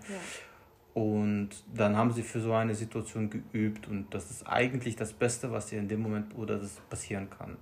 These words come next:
Speaker 2: weil das, ja.
Speaker 1: Ja.
Speaker 2: Und das,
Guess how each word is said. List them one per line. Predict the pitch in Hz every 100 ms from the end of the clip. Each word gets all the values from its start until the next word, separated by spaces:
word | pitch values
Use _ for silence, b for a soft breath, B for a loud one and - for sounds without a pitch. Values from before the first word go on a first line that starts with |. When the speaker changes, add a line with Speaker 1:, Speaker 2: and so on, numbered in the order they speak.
| - -
Speaker 2:
weil | - - - -
das, | 50 - - - - - - -
ja. | -
Speaker 1:
Ja. | 185 170 160 -
Speaker 2:
Und | 104
das, | 123 - -